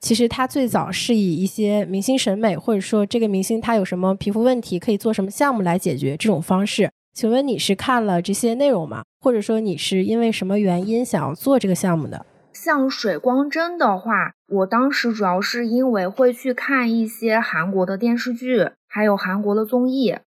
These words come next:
Speaker 2: 然后我就看到那边的韩国女明星，她们每个月都会去打水光针，所以我就会在网上搜哪里可以打水光针，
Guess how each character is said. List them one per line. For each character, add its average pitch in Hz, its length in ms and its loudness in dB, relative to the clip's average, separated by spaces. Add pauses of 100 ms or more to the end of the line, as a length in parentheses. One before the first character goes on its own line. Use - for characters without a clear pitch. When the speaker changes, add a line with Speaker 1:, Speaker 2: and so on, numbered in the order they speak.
(140)
Speaker 2:
然 190 200 -2
后 240 160 0
我 190 100 0
就 214 140 0
看 240 200 -2
到 226 180 0
那 233 140 2
边 226 300 0
的 196 180 2
韩 190 280 0
国 214 160 0
女 214 100 2
明 175 220 -4
星， 208 360 0 (200)
她 233 100 -6
们 226 140 2
每 185 180 0
个 180 140 -2
月 220 200 2
都 208 120 0
会 202 160 -2
去 220 100 -6
打 185 160 0
水 185 160 -2
光 170 180 -2
针， 175 320 0 (300)
所 214 100 -2
以 226 60 2
我 196 160 -2
就 196 140 -4
会 202 180 -2
在 196 160 0
网 165 180 -2
上 190 220 0
搜 196 220 0
哪 170 160 0
里 143 80 -2
可 - 120 -4
以 180 40 -2
打 170 160 -4
水 - 160 -4
光 175 200 -2
针， 175 280 -2